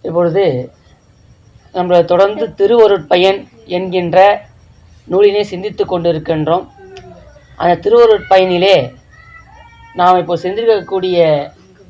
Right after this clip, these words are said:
குறட்பா இருபத்தி இரண்டாவது குறட்பா, இருள் மல நிலையிலே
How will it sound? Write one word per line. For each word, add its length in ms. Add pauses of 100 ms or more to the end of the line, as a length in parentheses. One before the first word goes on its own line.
(100)
குறட்பா 540 (540)
இருபத்தி 640
இரண்டாவது 680
குறட்பா, 380 (140)
இருள் 440
மல 220
நிலையிலே 640